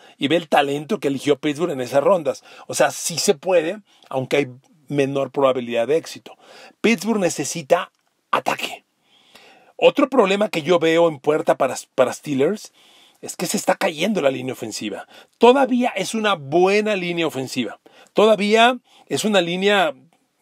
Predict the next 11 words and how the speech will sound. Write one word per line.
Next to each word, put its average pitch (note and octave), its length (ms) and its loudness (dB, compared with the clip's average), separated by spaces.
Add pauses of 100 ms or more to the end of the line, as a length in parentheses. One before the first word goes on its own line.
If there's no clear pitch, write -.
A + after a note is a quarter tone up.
(440)
elite, B3 440 4 (540)
una G3 140 0
línea G3 220 2
que F#3 120 0
pelea E3+ 360 2
por E3+ 160 -4
los D#3+ 100 -2
mejores D3+ 320 -4
de E3 80 -2
la D#3+ 80 0
liga, D#3+ 340 -2